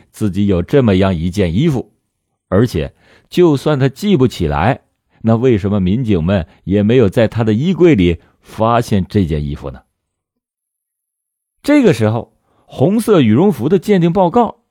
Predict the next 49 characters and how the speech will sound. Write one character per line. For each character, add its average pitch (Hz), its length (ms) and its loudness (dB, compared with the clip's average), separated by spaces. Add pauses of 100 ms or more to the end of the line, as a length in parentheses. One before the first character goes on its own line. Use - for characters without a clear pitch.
已 180 200 -6
经 90 180 -4
送 - 320 -4
到 98 160 -2
了 85 280 -6
董 85 160 -4
培 85 160 -8
路 92 120 -6
的 78 80 -10
手 69 200 -12
中， 85 180 -10 (680)
但 135 220 2
是 113 140 -4
鉴 135 240 0
定 110 100 2
结 151 220 2
果 90 320 -2 (160)
再 147 300 -2
一 101 120 0
次 95 160 -8
令 101 220 0
董 87 260 -6
培 80 140 -8
路 82 140 -6
失 73 180 -14
望 73 180 -8
了， - 60 -20 (500)
因 90 140 -2
为 80 180 -4 (240)
羽 90 140 -2
绒 139 260 0
服 120 220 -2
上 156 240 -2 (160)
没 95 160 -2
有 87 140 0
任 151 340 0
何 87 260 0
的 98 260 0 (180)
血 87 320 -2
液 73 80 -6
反 - 260 -12
应。 67 80 -18 (1500)
这 175 160 4
样， 156 180 0 (240)
所 147 460 2
有 107 120 4
的 113 120 2
线 120 320 2
索 82 420 -6